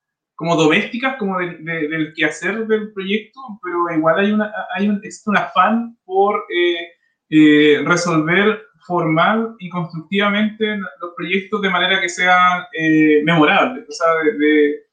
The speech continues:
eh, a pesar de la escala, a pesar de estas restricciones, tienen ese valor de, eh, eh, querer ser como una gran obra de arquitectura a pesar de todas esas restricciones. Entonces, eh, un poco este proyecto que tú comentabas,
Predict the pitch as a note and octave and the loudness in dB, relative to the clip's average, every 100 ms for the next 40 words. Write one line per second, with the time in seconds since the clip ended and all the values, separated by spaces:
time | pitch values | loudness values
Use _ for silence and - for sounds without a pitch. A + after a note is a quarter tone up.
0 | _ _ _ D3+ D3+ D3 D3 D3+ D3+ F#3 | _ _ _ 2 4 2 2 -2 -2 -2
1 | F#3+ F#3 - F#3+ F#3+ F#3 E3+ D#3 D3+ D3 | -2 -2 0 2 4 4 0 0 -4 -4
2 | D3 F3 F#3 F#3+ F3+ F3 E3+ - F#3+ G3 | -4 -8 -8 -8 -10 -12 -18 -10 -6 -4
3 | G3 F3 _ F3+ F#3 G3 G3 G3 F#3+ G3 | -4 -6 _ -8 -4 -2 -2 -4 -6 0
4 | F3+ F3+ G3 F#3+ F#3 F3+ F#3 D3+ D#3 E3 | 2 2 2 0 0 0 -2 -4 -6 -6
5 | E3 E3 E3 D#3+ D#3+ _ _ _ _ D3+ | -4 -4 -4 -6 -8 _ _ _ _ 0
6 | D#3 D#3 F3 F#3 G3+ G#3 G3+ G3+ G3 F#3 | 2 4 2 2 2 0 2 2 4 4
7 | E3+ F#3+ G#3 A3 A3 A3 A3 G3 - G#3+ | 2 4 4 6 6 4 2 -4 -6 -6
8 | A#3 A#3+ - F3 - - G#3+ G#3+ G#3+ G#3+ | -6 -6 -4 -2 -2 -2 -2 0 0 0
9 | G#3+ G3 F#3+ _ - - - _ _ _ | 0 -4 -8 _ -18 -16 -18 _ _ _
10 | _ _ - D3+ F3+ F#3+ F#3+ F#3 F3+ F#3 | _ _ -10 -8 -4 -4 -2 -4 -2 -4
11 | E3 F3 - _ - _ _ _ E3+ F#3 | -6 -10 -10 _ -20 _ _ _ -4 0
12 | G3 G#3 G#3 F#3 F#3+ G#3 - G#3 F#3 F#3 | 2 2 0 0 0 0 0 -2 -2 -8
13 | F#3 F#3 F#3 G3 F#3+ | -10 -8 -4 -2 -2